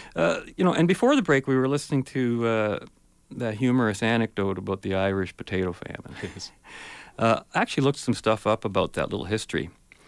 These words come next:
Speaker 1: Uh, the potato famine in Ireland actually took place in eighteen forty-five to eighteen fifty-two, and the Scottish Highlands at the same time, around eighteen forty-six to eighteen fifty-seven. And the reason was, the proximate cause was, apparently there was a potato disease, a potato blight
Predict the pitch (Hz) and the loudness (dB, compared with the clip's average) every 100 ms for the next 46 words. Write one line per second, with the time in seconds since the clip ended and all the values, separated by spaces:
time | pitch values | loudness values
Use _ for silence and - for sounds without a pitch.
0 | - - - - - 87 82 - 117 143 | -20 -20 -20 -14 -8 -6 -6 -10 -8 -2
1 | 160 151 - 135 120 117 113 107 117 120 | 2 4 4 4 4 4 4 4 4 2
2 | 95 95 104 98 98 - 104 98 - 92 | 2 0 -2 -6 -6 -2 0 0 0 0
3 | 98 - 101 85 95 90 87 - 85 85 | 0 -2 -2 -2 -2 -2 -2 -2 0 0
4 | 85 - 85 - 92 - 95 - - - | -2 -4 -4 0 -2 0 -4 -4 -6 0
5 | 101 104 92 87 - 113 95 - 110 120 | 2 4 2 0 2 4 2 2 2 4
6 | 120 90 98 - - 104 104 - 107 104 | 4 2 -2 -4 -8 -10 -8 -4 0 0
7 | 113 120 113 104 107 120 117 120 - 123 | 0 2 2 2 2 0 0 0 2 0
8 | 120 - 123 - 123 - 117 110 123 - | 0 -2 -6 -2 -4 -2 -4 -2 -6 -4
9 | 127 - 120 113 - - - - - - | -6 0 0 0 -6 -12 -20 -20 -20 -18
10 | - - - 139 139 139 143 - - - | -20 -10 0 4 6 6 2 -2 -20 -20
11 | - 151 139 143 220 214 143 101 104 110 | -10 -4 0 2 4 4 4 4 0 -2
12 | 110 165 196 - 123 110 - 92 76 85 | 2 4 4 0 -4 -4 -6 -8 -6 -8
13 | 87 95 - 87 - 98 95 95 82 82 | -8 -8 -8 -8 -2 0 0 -2 -4 -4
14 | 85 85 - - - 110 107 87 85 80 | -6 -8 -12 -6 0 2 2 0 -4 -8
15 | - - - 76 - - 113 104 85 85 | -10 -12 -10 -10 -10 -6 0 0 0 -2
16 | 87 - | -4 -8